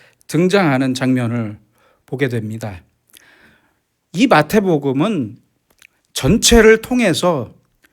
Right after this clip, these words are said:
지극히 히브리적인 관점으로 예수님을 조망하면-, 조명하면서 예수님께서 이스라엘의 왕 되심을, 그리고 온 인류의 왕이심을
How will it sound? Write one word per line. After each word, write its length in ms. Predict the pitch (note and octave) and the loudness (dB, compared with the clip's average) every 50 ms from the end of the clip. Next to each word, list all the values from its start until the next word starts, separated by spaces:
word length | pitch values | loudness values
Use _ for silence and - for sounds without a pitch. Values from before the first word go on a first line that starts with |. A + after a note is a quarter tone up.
| _ _ _ _ _ _ | _ _ _ _ _ _
지극히 720 | - - - E3 D#3+ A3 A#3+ - - - D3+ G#2+ E2+ - _ _ _ _ _ _ _ _ _ _ _ _ _ _ _ _ _ _ _ _ _ _ _ _ _ _ _ _ _ _ _ _ _ _ _ _ _ | -4 -2 -2 -2 -2 -6 -8 -8 -8 -8 -8 -10 -10 -16 _ _ _ _ _ _ _ _ _ _ _ _ _ _ _ _ _ _ _ _ _ _ _ _ _ _ _ _ _ _ _ _ _ _ _ _ _
히브리적인 880 | - - - - C4 A#3+ C4+ C4 C4 B3 - G3 G3 F#3 F#3+ G3 G3 F#3+ | -12 -8 -4 -2 0 2 4 4 4 4 4 4 2 4 4 0 -2 -2
관점으로 800 | G3 - D3+ D#3 D3+ D3+ F3 D#3 C#3+ C3+ C3 C#3 C3+ C#3 C#3 - - | 0 0 0 0 0 0 0 0 2 2 0 0 -2 -2 -4 -4 -4
예수님을 540 | C3+ C3+ - D#3 D3+ C#3+ C3+ C#3 C#3+ C3+ B2+ | -2 -2 0 0 0 2 2 0 0 -2 -2
조망하면-, 720 | - D3 D3 E3 F3+ F3 E3 C#3 C3 B2 B2 A#2+ B2+ - - | 2 2 4 4 4 4 2 2 -2 -2 -2 -4 -6 -8 -8
조명하면서 1080 | - - D3+ E3+ F#3 F#3 F3 C#3+ C3 B2 B2+ A#2+ A2+ A2 - D#3+ G3+ A#3 G#3+ B2 - _ _ _ _ _ _ _ _ _ _ _ _ _ _ _ _ _ _ _ _ - | -4 0 2 4 4 4 4 2 0 0 -2 -4 -4 -4 -4 -4 -4 -4 -6 -12 -16 _ _ _ _ _ _ _ _ _ _ _ _ _ _ _ _ _ _ _ _ -2
예수님께서 1300 | C3 D3 D#3 - G3 A3+ A#3 A#3 A#3 A3+ A3 - - G#3 G3+ F#3+ F#3+ - - G3 G3 G3 G3 G3 G3 G3 | 2 2 2 2 2 2 2 2 0 -2 -4 -2 -2 0 0 2 0 0 2 2 2 2 0 -2 -4 -8
이스라엘의 640 | - D#3 D3+ - - F3 E3+ E3 D#3+ D#3+ D#3 E3 E3 D#3+ D3 A#2 | -8 -6 -6 -4 -2 0 0 2 2 2 2 0 0 -2 -2 -4
왕 420 | A2+ A2+ C3+ E3 F#3 G#3 A3+ G#3+ | -2 0 2 2 2 0 -2 -4
되심을, 540 | E3+ D#3 C3 B2 - - G3+ F#3 D3 B2 A#2+ - _ _ _ _ _ _ | -4 -4 -4 -4 -4 -8 -8 -8 -8 -10 -12 -16 _ _ _ _ _ _
그리고 520 | _ - C3 B2 B2+ D#3+ D#3+ D3 B2 A#2 - - - - - - - _ - | _ -12 -10 -6 -2 0 0 0 -2 -4 -12 -20 -20 -20 -20 -20 -20 _ -6
온 320 | C3+ C#3 E3 G3+ A3+ A3 G3 | 0 2 4 4 4 2 0
인류의 880 | F3+ F3 G#3+ C#4 C#4+ C4+ C#4 A#3 F3+ D3+ D3+ D#3+ D#3+ D3 C3 B2 A#2+ - | 0 4 6 6 8 6 6 4 4 4 4 4 4 4 2 -2 -4 -2
왕이심을 840 | C3+ C#3 D#3+ F3+ G3 F#3 D#3 - - A#2 B2 C3 A#2+ A2+ G#2+ G2 | 2 4 4 4 4 2 0 -2 -2 -4 -4 -4 -4 -6 -8 -12